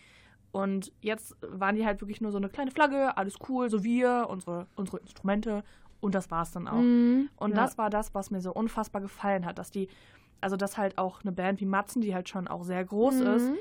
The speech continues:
Speaker 1: auch einfach sich da hinstellen kann und nix braucht und eine unfassbare Show abliefert.
Speaker 2: Ja, ja.
Speaker 1: Zum Beispiel, wenn man das mal vergleichen möchte, Rammstein könnte das niemals tun.
Speaker 2: Nein, würden die auch niemals,
Speaker 1: Das, das
Speaker 2: glaub
Speaker 1: würde
Speaker 2: ich.
Speaker 1: niemals passen.
Speaker 2: Nee.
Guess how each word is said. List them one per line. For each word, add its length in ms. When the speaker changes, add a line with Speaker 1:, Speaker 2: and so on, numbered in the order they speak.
Speaker 1:
auch 140
einfach 680
sich 200
da 100
hinstellen 640
kann 460
und 280
nix 460
braucht 600
und 200
eine 200
unfassbare 880
Show 240
abliefert. 680
Speaker 2:
Ja, 60
ja. 140
Speaker 1:
Zum 180
Beispiel, 460
wenn 100
man 100
das 120
mal 120
vergleichen 480
möchte, 260
Rammstein 600
könnte 300
das 260
niemals 420
tun. 200
Speaker 2:
Nein, 340
würden 260
die 120
auch 140
niemals, 300
Speaker 1:
Das, 160
das 180
Speaker 2:
glaub 100
Speaker 1:
würde 160
Speaker 2:
ich. 60
Speaker 1:
niemals 360
passen. 480
Speaker 2:
Nee. 300